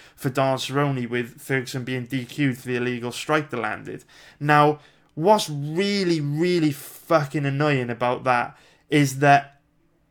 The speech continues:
Donald Cerrone, if you go back and watch the replay, you could probably find it online, and partly Cerrone's fault as well,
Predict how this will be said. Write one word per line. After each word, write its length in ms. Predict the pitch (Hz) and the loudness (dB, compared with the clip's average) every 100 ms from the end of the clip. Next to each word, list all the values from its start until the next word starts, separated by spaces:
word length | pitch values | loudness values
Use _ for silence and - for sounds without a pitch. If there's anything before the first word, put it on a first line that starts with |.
| 139 | -4
Donald 320 | - 208 208 165 | 2 2 2 -2
Cerrone, 500 | - 165 165 151 127 | -4 0 2 2 0
if 220 | 123 143 | -4 -4
you 80 | 143 | -2
go 240 | 180 180 | 2 2
back 320 | 160 151 143 | 4 2 0
and 120 | 151 | -2
watch 280 | 139 139 - | -2 -2 -4
the 80 | 135 | -6
replay, 480 | 131 143 135 127 120 | 0 0 0 -2 -4
you 80 | 117 | -6
could 160 | 131 | -6
probably 240 | 151 147 139 | -2 0 0
find 340 | - 135 127 | -2 -4 -2
it 100 | 135 | -2
online, 520 | 127 131 120 117 120 - - _ _ _ _ _ _ _ _ _ _ _ - | -2 -2 -2 -4 -8 -16 -20 _ _ _ _ _ _ _ _ _ _ _ 0
and 220 | 170 165 - - | 0 0 -12 -2
partly 420 | 208 226 208 202 | 6 8 8 4
Cerrone's 600 | 160 185 165 160 151 143 | 0 0 2 0 0 -2
fault 340 | - 143 135 135 | 0 2 2 -2
as 140 | 117 | -4
well, 360 | 120 120 135 | 0 0 -2